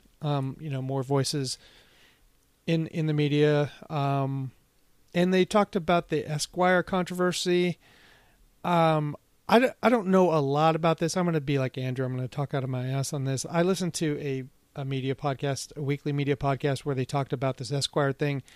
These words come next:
And <clears throat> from what I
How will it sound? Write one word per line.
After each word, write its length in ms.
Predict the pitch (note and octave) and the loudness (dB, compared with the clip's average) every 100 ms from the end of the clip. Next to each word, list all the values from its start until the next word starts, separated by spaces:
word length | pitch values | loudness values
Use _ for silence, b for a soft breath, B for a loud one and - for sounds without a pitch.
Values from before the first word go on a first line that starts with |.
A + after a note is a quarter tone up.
| B B B B B B _ - | B B B B B B _ 0
And 420 | D#3 D3+ D3 C3+ - _ _ - | 4 4 2 -2 -10 _ _ -8
<clears throat> 220 | D3+ A#2+ - _ _ _ _ _ - | -6 -6 -12 _ _ _ _ _ -2
from 220 | E3 C#3+ | 2 6
what 260 | D3 F3 _ - | 8 6 _ -2
I 400 | D#3+ E3 D#3+ | 4 4 4